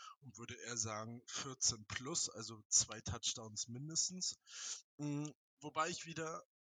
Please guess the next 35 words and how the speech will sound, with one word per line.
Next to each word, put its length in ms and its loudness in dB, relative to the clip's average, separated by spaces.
sagen 260 0
muss, 260 -2
es, 200 8
es 200 6
kann 340 4
halt... 300 -6
Äh, 800 -14
auch, 260 -2
auch 180 -4
knapp 380 2
werden, 280 -6
ne? 140 -2
Also 380 -6
ich, 340 -6
es, 340 -4
du 180 -8
hast 280 0
natürlich 400 -8
das 180 0
Levi's 380 -2
hinter 240 -8
dir, 240 -10
du 100 -8
spielst 300 -4
zu 180 0
Hause, 400 -6
du 80 -8
musst 560 4
was 220 4
zeigen, 420 2
um 100 -8
auch 140 -4
die 100 -8
Fans 540 4
wieder 440 -6